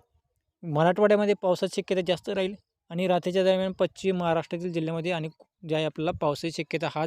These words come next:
जास्त पाहायला मिळेल. तसेच कोकणपट्टीमध्ये सुद्धा आपल्याला उद्या दुपारच्या दरम्यान पावसाची जोरदार हजेरी या ठिकाणी पाहायला मिळेल. आणि उद्या रात्रीच्या दरम्यान जे आहे, आपल्या शेतकरी मित्रांनो, उद्या रात्रीच्या दरम्यान सुद्धा मराठवाड्यामध्ये चांगला जोरदार ते मुसळधार पाऊस आपल्याला पाहायला मिळणार आहे.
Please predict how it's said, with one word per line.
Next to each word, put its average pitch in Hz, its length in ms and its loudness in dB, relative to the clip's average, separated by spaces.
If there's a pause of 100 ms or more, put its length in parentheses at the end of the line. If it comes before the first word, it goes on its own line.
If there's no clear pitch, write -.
जास्त 156 280 -6
पाहायला 151 320 0
मिळेल. 165 280 -2 (580)
तसेच 220 260 2
कोकणपट्टीमध्ये 214 680 4
सुद्धा 196 240 0
आपल्याला 196 260 4
उद्या 185 120 2
दुपारच्या 180 380 2
दरम्यान 180 280 0
पावसाची 170 440 -2
जोरदार 160 380 2
हजेरी 151 280 -2
या 160 60 0
ठिकाणी 151 280 -4
पाहायला 156 320 2
मिळेल. 160 260 -4 (640)
आणि 185 140 2
उद्या 214 260 6
रात्रीच्या 214 320 4
दरम्यान 214 300 2
जे 208 80 4
आहे, 208 60 8
आपल्या 196 260 2
शेतकरी 185 360 0
मित्रांनो, 190 320 2 (580)
उद्या 175 300 4
रात्रीच्या 202 340 4
दरम्यान 202 280 0
सुद्धा 208 260 0
मराठवाड्यामध्ये 190 760 2
चांगला 175 360 -2
जोरदार 165 420 0
ते 175 120 -6
मुसळधार 165 400 0
पाऊस 165 300 -4
आपल्याला 160 340 -2
पाहायला 147 200 2
मिळणार 151 300 -2
आहे. 165 180 2